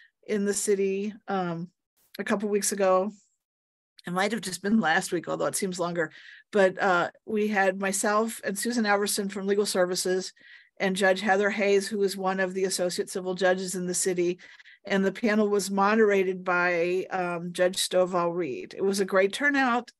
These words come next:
and, um, I really appreciated everybody laughing at my jokes. Uh, <laughs> so,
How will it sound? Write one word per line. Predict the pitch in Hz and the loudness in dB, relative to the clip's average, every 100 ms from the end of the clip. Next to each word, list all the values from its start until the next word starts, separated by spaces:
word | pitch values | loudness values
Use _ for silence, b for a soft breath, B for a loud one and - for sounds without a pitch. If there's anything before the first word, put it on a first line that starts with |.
| - | -4
and, | 196 190 185 185 190 _ _ _ _ _ _ _ _ _ _ _ _ _ - | 0 2 0 -2 -8 _ _ _ _ _ _ _ _ _ _ _ _ _ -10
um, | 165 160 156 - B B B - | -8 -8 -8 -12 B B B -2
I | 185 | 4
really | 202 196 | 6 4
appreciated | 196 202 - 185 196 185 | 2 -2 4 4 4 2
everybody | 190 190 190 | 0 0 0
laughing | 185 180 190 | 0 -2 -4
at | 175 | -6
my | 170 | -6
jokes. | 180 156 - - - b b b b _ _ | -2 -2 -4 -12 -18 b b b b _ _
Uh, | - 180 156 190 B B B B B | -2 0 0 -4 B B B B B
<laughs> | 403 - - - - - - _ _ _ _ _ _ _ _ - - - | 0 0 -2 -2 -4 -4 -8 _ _ _ _ _ _ _ _ -18 -16 -10
so, | - - 294 226 | 0 2 4 2